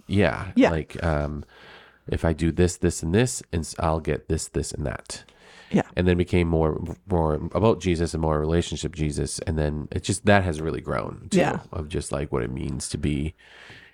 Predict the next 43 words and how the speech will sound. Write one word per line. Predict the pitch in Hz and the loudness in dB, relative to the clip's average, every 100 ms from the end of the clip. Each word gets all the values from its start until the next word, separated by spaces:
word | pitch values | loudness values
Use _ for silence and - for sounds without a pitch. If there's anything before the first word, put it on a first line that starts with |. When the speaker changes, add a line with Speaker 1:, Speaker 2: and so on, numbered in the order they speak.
| _ | _
Speaker 1:
in | 82 76 | -2 0
a | |
relationship | 71 71 73 76 71 67 76 | 0 -2 -2 -6 -6 -6 -6
in | 67 | -6
this, | - - | -6 -6
with | - 82 | -4 -4
the | 87 | -4
Spirit | - - - - | -4 -2 -2 -4
as | - 82 | -6 -6
well. | 50 - - - | -6 -6 -8 0
Speaker 2:
Yeah. | 190 190 151 - - - - _ | 4 4 4 -2 -12 -20 -20 _
Speaker 1:
Uh, | - - | -12 -10
H | - - - | -8 -8 -8
S. | - - - - _ _ | -10 -8 -10 -12 _ _
Speaker 2:
Yeah. | 170 170 - - | 2 2 0 0
I | 262 320 - | 4 4 6
don't, | 262 - - _ _ | 6 6 2 _ _
I, | 214 233 - | 4 4 6
even | 277 359 | 6 8
though | 277 | 8
I | 220 | 8
was | 185 - - - | 6 0 -10 2
raised | 214 196 196 - | 6 6 6 6
in | 285 | 4
the | 320 | 6
seventies, | - 285 196 156 156 165 - - | 6 6 6 4 2 0 -2 0
Speaker 1:
Yeah. | 160 117 - - - - - _ - | 0 0 -8 -14 -16 -18 -20 _ 2
Speaker 2:
I | 254 | 6
don't | 339 - | 4 6
remember | 269 185 165 170 175 | 6 6 4 4 4
hearing, | 202 165 165 151 - _ | 4 4 4 2 -2 _
I | 202 | 4
mean, | 190 | 6
obviously | 165 165 151 - 165 | 6 6 4 2 2
we | 156 | 2
heard | 151 151 | 4 8
a | |
lot | 147 147 | 8 6
about | 156 - | 4 2
Jesus, | - 151 - - | -2 -2 -4 0
but | - 160 | 2 6
it | 175 | 6
was, | 185 | 4